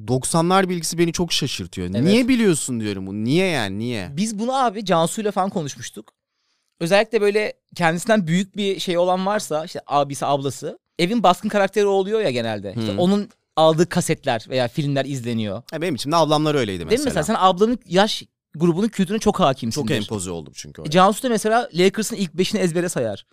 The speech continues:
Speaker 2: Şey, Shaquille O'Neal, Derek Fisher falan olduğu zaman, Kobe'nin olduğu zamanları.
Speaker 1: Ama
Speaker 2: E, çünkü
Speaker 1: işte
Speaker 2: tek televizyon var ve beraber izliyoruz.
Speaker 1: şey yine de garip. Mesela bak Seyit, Seyit'in öyle bir büyüğü yok. Ama mesela yani çok küçükken işte çıkmış filmleri, bilmem neleri, müzikleri, reklamları biliyor.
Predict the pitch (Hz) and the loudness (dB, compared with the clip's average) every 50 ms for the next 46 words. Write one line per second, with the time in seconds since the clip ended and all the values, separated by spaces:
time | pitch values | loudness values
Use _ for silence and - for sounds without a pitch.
0 | _ _ _ _ - - 156 - - 156 - 165 - - 151 147 143 143 131 127 | _ _ _ _ -8 -8 -8 -8 -8 -4 -4 -2 -2 -2 -2 -2 -2 -2 -2 0
1 | 139 135 131 - - 135 - 139 120 143 131 131 127 123 123 135 127 120 117 113 | 0 0 -2 -4 -8 -8 -8 -6 -2 -2 0 0 0 0 0 -2 -4 -4 -4 -4
2 | 110 110 113 - 147 127 131 127 131 120 120 120 131 127 120 117 113 110 104 104 | -4 -6 -6 -4 -4 -2 -2 -2 -2 -4 -4 -4 -4 -6 -6 -6 -6 -6 -8 -8
3 | 101 95 98 - - _ _ - - 240 294 226 220 240 302 - - 277 247 - | -10 -12 -14 -16 -20 _ _ -8 -6 -4 -2 0 0 0 0 0 -2 -4 -4 -2
4 | 277 233 185 170 147 135 147 131 135 143 160 214 240 262 240 226 240 240 240 220 | 0 0 0 0 0 0 0 0 0 -2 -2 -2 -2 -2 -2 -2 -2 -4 -4 -4
5 | 175 131 120 113 104 101 107 - - 151 160 170 170 185 208 170 131 107 85 92 | -6 -6 -6 -8 -10 -8 -6 -4 -2 0 0 0 2 2 2 2 2 0 0 -2
6 | 87 - 101 107 104 127 120 123 123 - - - 135 135 139 139 - - - 135 | -6 -6 -6 -6 -6 -4 -2 -2 -2 -4 -4 -4 -4 -4 -4 -4 -8 -10 -8 -6
7 | 131 131 151 151 151 147 151 147 139 131 156 170 160 - - 131 117 113 123 131 | -6 -4 -4 -2 -2 -2 -2 -4 -4 -2 -2 -2 -2 -4 -8 -8 -4 0 2 2
8 | 139 151 156 160 151 147 143 165 - _ - _ _ _ - - 170 175 160 196 | 4 4 4 2 4 2 2 2 0 _ -16 _ _ _ -4 -2 0 2 0 0
9 | 214 165 151 143 - 151 143 139 131 - - _ _ _ _ - 120 120 113 104 | 0 -2 -2 0 2 2 4 4 4 2 0 _ _ _ _ -8 -4 -4 -2 -2
10 | - - - 107 - - - - 165 - - 214 - - - - 143 151 220 294 | -2 -2 -2 -2 -2 -4 -8 -6 -4 -2 -2 -4 -4 -4 -2 0 0 0 0 -4
11 | 302 - _ _ - - - 113 - - 156 - - 156 147 - - - 147 147 | -12 -18 _ _ -14 -10 -10 -6 -4 -4 -4 -2 0 0 0 0 -2 -2 0 2
12 | 151 151 147 139 139 131 139 131 139 139 135 135 135 131 127 127 127 131 123 123 | 2 2 2 2 0 0 0 0 2 2 2 0 0 -2 0 0 0 0 0 -2
13 | 123 - - 131 123 117 131 135 - 139 135 123 123 127 143 165 143 143 143 147 | -4 -4 -4 -2 -2 0 -2 -4 -2 -2 -2 -2 0 -2 -4 -4 -6 -4 -2 0
14 | 120 87 73 67 | 0 0 -2 -6